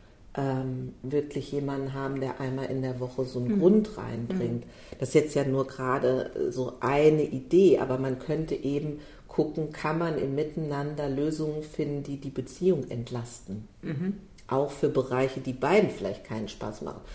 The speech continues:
Speaker 1: Wenn beide keine Lust haben an Einkaufen, kann man Lieferservice nutzen heutzutage.
Speaker 2: Ja.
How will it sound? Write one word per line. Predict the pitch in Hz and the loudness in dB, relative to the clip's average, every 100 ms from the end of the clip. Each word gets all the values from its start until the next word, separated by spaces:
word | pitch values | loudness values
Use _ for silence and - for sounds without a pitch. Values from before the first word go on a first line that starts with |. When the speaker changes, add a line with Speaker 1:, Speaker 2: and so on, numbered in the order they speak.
| - - | -10 2
Speaker 1:
Wenn | 131 135 | 4 4
beide | 123 143 160 | 4 8 6
keine | 160 156 139 | 4 0 2
Lust | 135 143 - | 2 2 0
haben | 139 143 | -2 -2
an | - 131 | -2 -2
Einkaufen, | 127 143 147 - 147 143 151 143 | 0 0 -2 -4 -2 0 -2 -4
kann | - 139 | -4 -2
man | 143 143 | 0 0
Lieferservice | 156 196 214 151 - 127 123 117 - | 0 0 2 -2 2 2 2 0 -2
nutzen | 120 120 - 120 113 | 0 0 0 -6 -4
heutzutage. | 113 214 175 156 117 117 | -2 0 -2 -2 -4 -2
Speaker 2:
Ja. | 107 | 0